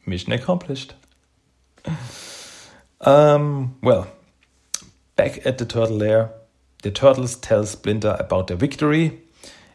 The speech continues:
and the, he gives them what he promised, a big family hug. And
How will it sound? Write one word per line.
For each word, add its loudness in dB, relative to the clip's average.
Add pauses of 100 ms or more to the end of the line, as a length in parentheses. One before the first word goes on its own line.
and 0
the, -4
he -6
gives -2
them -2
what -8
he -4
promised, -4 (340)
a -14 (120)
big 0 (300)
family -4
hug. -14 (580)
And -10